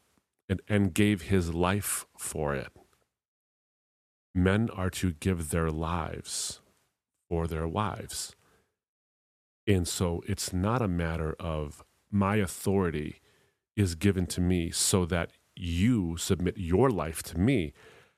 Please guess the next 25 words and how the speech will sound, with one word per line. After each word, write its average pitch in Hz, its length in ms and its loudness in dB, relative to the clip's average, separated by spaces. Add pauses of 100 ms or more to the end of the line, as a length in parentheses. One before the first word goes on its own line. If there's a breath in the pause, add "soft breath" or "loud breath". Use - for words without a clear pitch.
(160)
My 95 220 4
authority 87 540 2
is 80 120 -4
given 82 260 0
to 78 60 -2
me 98 240 0
so 85 160 -4
that 82 100 -2 (100)
I 104 200 2
submit 87 480 -2
my 92 340 2
life 80 480 -6 (260)
to - 120 -4
you. 92 360 2 (920)
I 110 120 2
have 127 160 2
given, 101 300 2
I've 107 160 0
been 92 140 4
given 135 260 4
authority 85 520 0
that 87 180 -4
is 87 120 -4
self-sacrificial 107 1200 0
authority, 78 520 -4